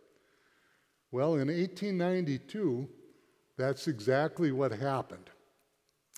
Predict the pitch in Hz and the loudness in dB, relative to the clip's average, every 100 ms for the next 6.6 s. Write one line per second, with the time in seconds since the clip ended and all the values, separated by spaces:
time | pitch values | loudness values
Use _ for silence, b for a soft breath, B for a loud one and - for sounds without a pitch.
0 | - 123 123 - 156 196 220 185 190 151 | -14 -8 -8 -6 -2 0 0 2 2 2
1 | 117 156 202 151 127 - 127 127 - 165 | 2 0 2 2 0 -2 0 0 2 4
2 | 160 123 143 196 165 135 110 104 110 127 | 4 4 4 2 0 -4 -6 -2 0 0
3 | 120 - 135 113 123 165 160 208 214 185 | -4 -4 -4 -2 -4 -4 -4 -2 -2 0
4 | 120 107 120 113 107 104 - _ b b | -2 -2 -4 -4 -6 -10 -20 _ b b
5 | b b b b b b _ - 107 160 | b b b b b b _ -8 -2 2
6 | 170 175 170 170 185 175 | 4 4 2 2 2 0